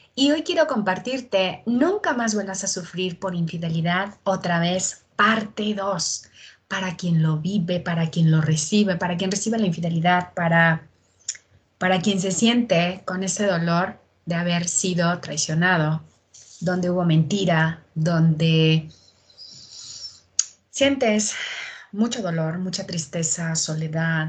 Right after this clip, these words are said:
decepción, coraje, frustración, ira, impotencia y muchas emociones más. Así que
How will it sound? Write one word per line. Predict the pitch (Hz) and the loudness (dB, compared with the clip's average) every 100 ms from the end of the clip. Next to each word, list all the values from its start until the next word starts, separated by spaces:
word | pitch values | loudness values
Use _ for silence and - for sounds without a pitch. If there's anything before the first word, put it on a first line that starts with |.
| 156 | -6
decepción, | - 160 170 165 - 170 160 151 156 | -12 -10 -8 -6 -4 -2 0 0 -2
coraje, | 151 165 170 170 160 - 156 131 | -4 -2 0 0 -2 -6 -10 -10
frustración, | - 185 160 - 156 - - 170 165 160 156 151 151 - | -6 -2 -2 -4 -6 -4 -2 -2 0 0 0 -2 -6 -14
ira, | - 185 190 170 160 156 | -6 -2 0 0 0 0
impotencia | 165 151 156 - 170 165 165 - 160 147 151 - _ _ _ _ _ - - _ _ _ - | -2 -4 -8 -2 2 4 4 0 -2 -4 -6 -14 _ _ _ _ _ -14 -14 _ _ _ -2
y | 175 | 2
muchas | 202 247 262 214 | 4 4 2 -2
emociones | 165 151 143 135 | -4 -4 -6 -8
más. | 131 - - _ _ - - _ | -8 -10 -16 _ _ -20 -20 _
Así | 208 247 | -6 0
que | 294 277 277 294 - | 2 4 4 2 0